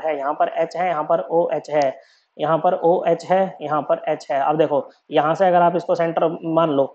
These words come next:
तो यहाँ पर क्या होगा, ये carbon नहीं लगाया बच्चों, ये this is center। ओके, तो देखो इधर गए तो towards the observer आपको एच मिला है, तो सामने एकदम ठीक opposite जाओगे ना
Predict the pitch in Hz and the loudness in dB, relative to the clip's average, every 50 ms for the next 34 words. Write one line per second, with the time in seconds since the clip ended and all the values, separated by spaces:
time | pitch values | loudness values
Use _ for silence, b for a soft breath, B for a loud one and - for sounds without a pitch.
0 | _ - 151 147 147 147 151 170 170 170 175 156 151 151 160 156 165 160 165 170 | _ -4 -2 -2 -2 0 0 0 2 2 4 4 4 4 4 4 4 4 4 4
1 | 180 185 185 180 175 165 175 180 180 180 214 214 202 175 151 151 156 170 165 - | 4 4 4 6 6 6 6 6 4 2 2 2 2 0 0 -2 -4 -4 -4 -4
2 | 165 147 139 135 - - 147 - - - _ - 147 147 - 180 - - - _ | -4 -4 -4 -4 -4 -4 -4 -4 -6 -10 _ -14 -14 -10 -8 -8 -10 -10 -12 _
3 | - B B B B B B B - 175 170 180 156 151 143 156 156 151 160 170 | -20 B B B B B B B 0 4 4 4 4 4 2 2 2 4 4 4
4 | 185 180 196 196 - 220 240 254 - - 196 202 220 220 220 196 226 220 196 190 | 6 6 6 4 4 2 0 0 0 0 2 4 4 4 4 6 4 4 6 6
5 | 214 202 196 190 185 165 - - 185 165 160 - 165 156 143 147 151 180 202 202 | 6 6 6 6 4 4 4 4 4 4 4 2 2 2 4 4 6 4 4 4
6 | 214 214 202 190 185 - - - 180 175 175 185 185 165 143 - - 160 147 151 | 4 2 2 0 -2 -6 -6 -2 0 0 2 4 2 2 2 0 -2 -6 -4 -2
7 | - 175 165 175 170 - 180 196 190 202 175 180 180 170 185 170 170 165 156 156 | -2 -2 0 0 0 2 2 4 4 4 4 4 4 4 4 4 4 4 4 4
8 | 156 160 196 220 | 6 4 4 2